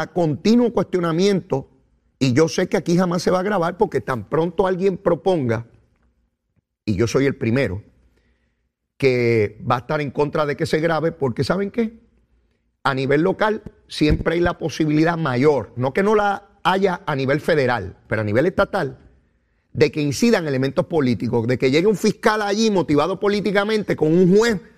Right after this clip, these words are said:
motivado políticamente, y obtenga una orden para una grabación donde la motivación es estrictamente política,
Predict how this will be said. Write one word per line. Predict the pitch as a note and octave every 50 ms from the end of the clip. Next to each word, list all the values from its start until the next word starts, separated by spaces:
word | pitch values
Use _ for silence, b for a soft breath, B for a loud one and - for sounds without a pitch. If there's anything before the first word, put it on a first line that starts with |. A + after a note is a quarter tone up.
| B B
motivado | D#3+ F3 F3+ F3 F3+ E3+ E3+ F#3 G#3 A3 G3+
políticamente, | - G#3+ G#3 G#3+ G#3 A3 F#3+ G#3+ G#3+ A#3 B3 A#3+ A3+ F#3 - - F3+
y |
obtenga | E3+ C#3+ - - - G#3+ A3 A3+ A3+
una | A3 A3 A3+ A3 G#3
orden | G#3+ A#3+ A#3+ A#3 G3+ F#3+ F3+ E3+ D#3+
para | - E3 D#3+ D#3 D#3 D#3+
una | E3+ F#3+ G#3 G#3 G#3+ A3 G#3+ G#3 G3+ F#3+ F3+
grabación | F3+ G3+ G3+ G#3 G#3+ G#3 - C4 B3+ B3 A#3 A3 G#3 - - - _ _ _ _ _ _ _ _ _ _ _ _ _ _ _ _ -
donde | D#3 F3+ F3 E3+ E3+ D#3+
la | D#3+
motivación | D#3 D3+ C#3 C3+ D#3+ D#3 D3+ - - G3+ G#3+
es | A3+ G#3+
estrictamente | G3+ - G#3 G#3+ - - G#3+ G3+ A3+ A3 - G#3
política, | - E3 D3+ C3+ C#3 D3+ - - B2 - - A2 -